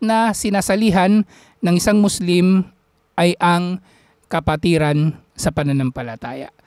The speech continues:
Pero hindi naman pinagbabawalan nga ang Muslim na maging kabilang sa anumang organisasyon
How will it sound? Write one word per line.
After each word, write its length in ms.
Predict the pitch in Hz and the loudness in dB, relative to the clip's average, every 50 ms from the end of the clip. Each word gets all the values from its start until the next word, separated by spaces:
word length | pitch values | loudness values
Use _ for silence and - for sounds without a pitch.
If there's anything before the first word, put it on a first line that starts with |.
| _ _ _ _ _ _ | _ _ _ _ _ _
Pero 320 | - 175 190 180 175 202 185 | 0 2 4 4 4 4 4
hindi 240 | 190 185 175 190 190 | 2 0 0 2 2
naman 240 | 185 185 185 185 | 2 0 0 0
pinagbabawalan 800 | 190 175 175 165 165 165 156 160 160 160 165 165 170 175 170 170 | -2 -2 -2 -2 -2 -2 0 2 2 2 2 2 0 0 -2 -2
nga 160 | 165 160 165 - | -2 -4 -6 -6
ang 160 | 151 156 156 | -8 -6 -6
Muslim 640 | 156 147 - - 180 170 160 160 160 170 160 175 - | -6 -6 -6 -4 -2 -2 -2 -2 -4 -6 -8 -8 -6
na 240 | - 156 151 151 | -4 -4 -2 -2
maging 320 | 147 147 143 151 147 147 - | -2 -2 -2 -4 -4 -6 -6
kabilang 560 | 147 147 156 165 160 156 156 151 156 160 139 - - _ _ _ _ _ - | -4 -4 -2 -2 -2 -2 -2 -2 -4 -4 -6 -8 -12 _ _ _ _ _ -4
sa 160 | - 190 185 | 0 0 2
anumang 240 | 196 202 196 196 190 | 2 2 2 2 0
organisasyon 880 | 190 185 185 180 185 185 - - 185 - - 190 180 185 214 220 202 | 0 0 0 0 0 0 -2 -4 -4 -2 0 0 2 4 4 4 4